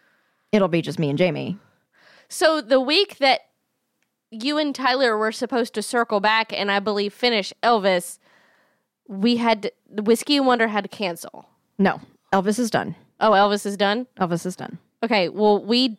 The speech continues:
Speaker 2: we did miss a week.
Speaker 1: Yes, but that was supposed to be a Tyler and Megan week.
Speaker 2: Th-, well, okay. You just pr-, proved my point. Was, it was a, I was wrong about the, the topic.
Speaker 1: Yes, but
Speaker 2: But
Speaker 1: on one of our Elvis topics,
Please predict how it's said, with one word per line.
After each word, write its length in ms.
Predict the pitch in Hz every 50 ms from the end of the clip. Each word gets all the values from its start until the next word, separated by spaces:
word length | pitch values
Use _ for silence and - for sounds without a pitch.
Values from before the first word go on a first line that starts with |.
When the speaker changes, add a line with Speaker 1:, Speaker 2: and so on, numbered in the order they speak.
| _
Speaker 2:
we 220 | - 220 208 247 233
did 240 | 190 254 277 302
miss 260 | 254 262 247 233 226 -
a 40 | 185
week. 340 | 156 - - - _ - _
Speaker 1:
Yes, 400 | - 208 202 - - - - -
but 100 | - - 190
that 120 | 202 196
was 100 | 202 196
supposed 220 | 175 - - 190 -
to 60 | -
be 80 | 175
a 40 | 156
Tyler 260 | - 202 196 175 156
and 80 | 151 143
Megan 280 | 147 147 147 - - -
week. 260 | - - - - _ _ _ _
Speaker 2:
Th-, 140 | - 214 196 -
well, 240 | - 220 226 220 226 _ _
okay. 320 | 214 214 214 190 151 - - _ _ _ _ _ _ _ _ - 202 202 175 _
You 180 | - 190 202 196
just 220 | 185 190 - - _ _ _ _ _
pr-, 80 | - - - _ _ _ _
proved 240 | - - 190 175 185 _
my 80 | 127 123
point. 320 | - - 160 151 - - _ _ _ _ _ _ _ _ _
Was, 280 | - 175 175 170 170 - -
it 80 | - 185
was 200 | 143 180 185 175
a, 180 | 175 170 160 180 _ _ _ _ _ _ _ _ _ _ _ _ _ _ _ _ _ _ _ _ _ _ _ _
I 80 | - 214
was 140 | 208 208 214
wrong 320 | 220 208 214 214 208 208
about 300 | 208 196 202 190 170 - -
the, 140 | 185 180 - _ _ _
the 80 | -
topic. 480 | 175 - 196 185 180 - - - 101 -
Speaker 1:
Yes, 340 | - 208 - - - - - -
but 300 | - 202 220 214 - - _
Speaker 2:
But 60 | - -
Speaker 1:
on 280 | 240 277 311 311 294
one 100 | 254 226
of 140 | 196 180 175
our 120 | 180 165 -
Elvis 420 | - 165 160 165 151 139 - -
topics, 640 | - 170 - - - 104 - - - - - - -